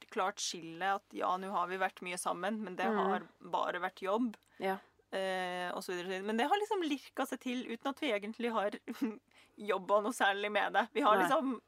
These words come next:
Speaker 1: innsett at dette er et problem, hvordan skal vi løse det? Eh, hadde egentlig ikke noen sånn særlig god løsning, men så liksom, ja, lirket det seg litt til av seg selv.
Speaker 2: Ja.
Speaker 1: Ehm, men ja, det spiser jo ikke opp så mye tid.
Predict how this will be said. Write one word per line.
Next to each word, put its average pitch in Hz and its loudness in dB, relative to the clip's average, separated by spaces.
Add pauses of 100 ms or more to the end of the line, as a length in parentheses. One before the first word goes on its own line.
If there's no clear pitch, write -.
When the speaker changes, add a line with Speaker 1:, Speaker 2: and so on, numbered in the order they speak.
(140)
Speaker 1:
innsett 196 -2
at 190 -6
dette 208 -2
er 196 -2
et - -14
problem, 254 2
hvordan 190 -12
skal 190 -6
vi 190 -4
løse 214 0
det? 247 2 (460)
Eh, 190 0
hadde 208 -2
egentlig 208 -6
ikke - -14
noen 196 -8
sånn 196 -6
særlig 185 0
god 185 -8
løsning, 277 0 (680)
men 220 0
så 196 2
liksom, 185 -6
ja, - -2 (400)
lirket 185 0
det 185 0
seg 170 2
litt 170 -6
til 170 -4
av 170 0
seg 180 -8
selv. 277 0 (180)
Speaker 2:
Ja. 202 -2 (640)
Speaker 1:
Ehm, 233 -2 (640)
men 240 0
ja, 262 4 (720)
det 247 0
spiser 254 -6
jo 240 -6
ikke 262 -4
opp - -10
så - -6
mye 262 0
tid. 349 -4